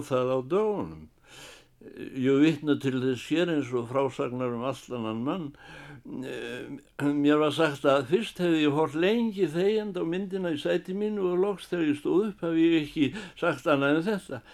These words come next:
"Í rauninni þekkti ég alls ekki þessa konu." Ég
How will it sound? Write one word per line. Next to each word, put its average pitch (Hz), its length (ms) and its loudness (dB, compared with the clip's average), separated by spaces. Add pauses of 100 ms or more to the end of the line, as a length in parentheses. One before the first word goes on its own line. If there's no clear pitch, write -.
(760)
"Í 233 160 -2
rauninni 247 560 2
þekkti 196 460 0
ég 196 100 4
alls 196 300 2 (180)
ekki - 320 -4
þessa 117 320 -6
konu." 117 460 0 (2500)
Ég 190 320 6